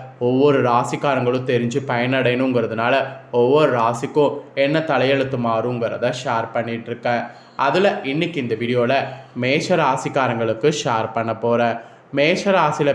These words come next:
பிறந்தவங்க உங்களோட ராசிக்கு என்ன தலையெழுத்து மாறுங்கிறத தெரிஞ்சுக்குங்க. உங்களோட ராசிக்கு மாறக்கூடிய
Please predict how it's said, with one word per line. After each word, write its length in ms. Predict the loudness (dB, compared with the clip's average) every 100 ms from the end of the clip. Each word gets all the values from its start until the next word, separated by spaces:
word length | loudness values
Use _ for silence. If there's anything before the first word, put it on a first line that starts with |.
| 2
பிறந்தவங்க 480 | 0 0 0 2 2 0 -8 -6 0
உங்களோட 380 | 2 4 4 4 4 2
ராசிக்கு 500 | 0 -2 -6 -2 -2 -2 -10 -4 0
என்ன 140 | 2 0 2
தலையெழுத்து 520 | 4 4 2 2 0 2
மாறுங்கிறத 720 | 2 2 2 2 2 0 0 -2
தெரிஞ்சுக்குங்க. 560 | -2 -6 -8 -2 0 0 -2 -12 -20 -10
உங்களோட 320 | -4 0 0 2 2
ராசிக்கு 440 | 0 0 -4 -2 0
மாறக்கூடிய 560 | 0 -2 -2 -2 0